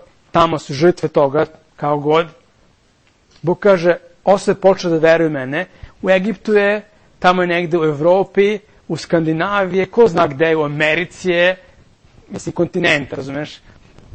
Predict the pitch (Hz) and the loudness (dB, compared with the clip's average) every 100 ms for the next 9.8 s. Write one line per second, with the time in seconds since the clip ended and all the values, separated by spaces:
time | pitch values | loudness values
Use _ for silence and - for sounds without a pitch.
0 | - - 202 202 - 208 196 185 175 - | -18 -18 -16 -14 -2 2 4 2 -2 0
1 | 180 160 165 190 208 - _ _ 160 147 | 2 2 0 -2 -4 -10 _ _ -8 0
2 | 208 240 202 165 139 147 185 190 _ _ | 2 4 2 0 -6 -8 -10 -12 _ _
3 | _ _ 160 165 156 156 156 160 170 185 | _ _ -10 -8 -10 -8 -6 -2 0 0
4 | 196 - _ _ _ _ _ - 196 196 | -2 -4 _ _ _ _ _ -8 -6 -6
5 | - 156 147 160 165 - 151 147 - 151 | -6 -2 -2 -4 -8 -10 -8 -8 -8 -12
6 | - 160 143 - _ _ _ _ - 190 | -8 -8 -8 -12 _ _ _ _ -10 -8
7 | 196 180 190 190 151 - 175 190 185 - | -8 -6 -8 -8 -12 -6 -2 -2 -4 -6
8 | 165 151 117 147 131 131 135 _ _ _ | -6 -4 -6 -8 -8 -12 -14 _ _ _
9 | _ - 185 185 175 160 165 135 | _ -4 -2 -2 -6 -2 -2 -2